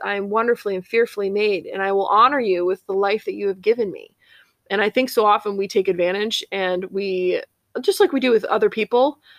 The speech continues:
um, you know, we just get used to the status quo, and we kind of take advantage. And I think sometimes we do that with God.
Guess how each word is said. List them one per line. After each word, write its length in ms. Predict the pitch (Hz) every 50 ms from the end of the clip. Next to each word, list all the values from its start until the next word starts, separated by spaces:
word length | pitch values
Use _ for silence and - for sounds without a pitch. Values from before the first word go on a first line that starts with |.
| _ _ _
um, 260 | 214 208 208 202 202 202
you 80 | 208
know, 80 | 208 202
we 100 | 196 214
just 220 | 196 226 208 -
get 120 | - 185 175
used 420 | 185 190 196 220 - - - -
to 260 | - 254 240 240 240 226
the 100 | 240 226
status 440 | - - 226 220 214 226 220 -
quo, 340 | - - 226 214 220 240 254
and 120 | - 202 208
we 60 | 202
kind 200 | - 226 220 220
of 80 | 214
take 160 | - - 190 190
advantage. 480 | 185 - 180 180 175 160 156 175 - -
And 100 | - 190
I 80 | 185 185
think 220 | 185 - 240 262
sometimes 400 | - - 277 254 247 214 208 -
we 180 | - 196 185 - _ _ _
do 140 | - 220 285
that 160 | 320 240 156
with 160 | 185 185 -
God. 380 | - 208 233 160 160 - -